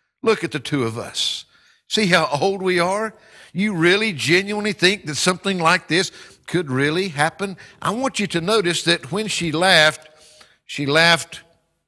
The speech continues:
within herself. When Abraham fell on his face and laughed, he said, "In his heart."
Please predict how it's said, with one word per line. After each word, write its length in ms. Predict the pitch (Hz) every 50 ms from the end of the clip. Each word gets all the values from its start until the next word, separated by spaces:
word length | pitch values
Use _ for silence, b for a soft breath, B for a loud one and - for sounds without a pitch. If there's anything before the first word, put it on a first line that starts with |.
| _ _ _ _ -
within 400 | 131 135 123 143 160 165 147 117
herself. 600 | 113 110 104 - - 110 104 95 85 - - - _ _ _ _ _ _ _ _ _ _ _ _ _ _ _ _ _ _ _ _ _
When 400 | 190 214 220 226 220 208 196 - - _ -
Abraham 640 | 226 247 254 208 220 196 175 202 202 190 180 160
fell 220 | 127 - 214 220 214
on 120 | 202 185
his 140 | 170 147 -
face 380 | - 220 247 247 233 - - 165
and 120 | 156 143
laughed, 360 | 147 156 160 175 185 - B B B B B B B B B B B B B _ _ -
he 80 | 180
said, 360 | 175 - 190 190 190 190 190 - - - _ _ _ _ _ _ _ _ _ -
"In 100 | 165 156
his 140 | 147 139 -
heart." 640 | - - 170 160 139 107 98 - - _ -